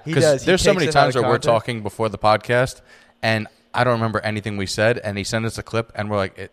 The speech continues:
Speaker 2: "Are you blackmailing us? What is
Speaker 1: Yeah.
Speaker 2: happening?"
Speaker 1: Dude, i-, it's, I,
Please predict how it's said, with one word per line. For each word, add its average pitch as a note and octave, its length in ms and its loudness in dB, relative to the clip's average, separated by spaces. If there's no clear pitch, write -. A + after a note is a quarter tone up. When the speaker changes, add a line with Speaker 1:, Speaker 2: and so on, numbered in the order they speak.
Speaker 2:
"Are G#2 60 -6
you F3+ 120 0
blackmailing A#2+ 520 -2
us? D3 220 -2
What A2+ 160 6
is G#3+ 60 8
Speaker 1:
Yeah. D#3 60 6
Speaker 2:
happening?" C3 460 4
Speaker 1:
Dude, D#3 220 -2
i-, D#3+ 40 2
it's, D#3+ 420 0
I, - 120 -2